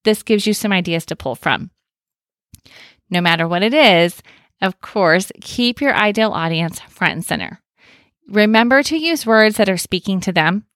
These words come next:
It's so easy to start using our own jargon, our own vernacular that we're used to, that maybe your audience isn't quite ready to hear or doesn't understand yet. So use the words that they use as you're putting these emails together,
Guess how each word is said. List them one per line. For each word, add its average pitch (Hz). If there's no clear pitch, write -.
It's 202
so 190
easy 208
to 196
start 185
using 180
our 175
own 190
jargon, 170
our 160
own 185
vernacular 180
that 170
we're 165
used 175
to, 339
that 202
maybe 196
your 202
audience 185
isn't 170
quite 185
ready 170
to 165
hear 254
or 214
doesn't 180
understand 160
yet. -
So 190
use 247
the 311
words 226
that 208
they 196
use 175
as 185
you're 180
putting 165
these 160
emails 156
together, 156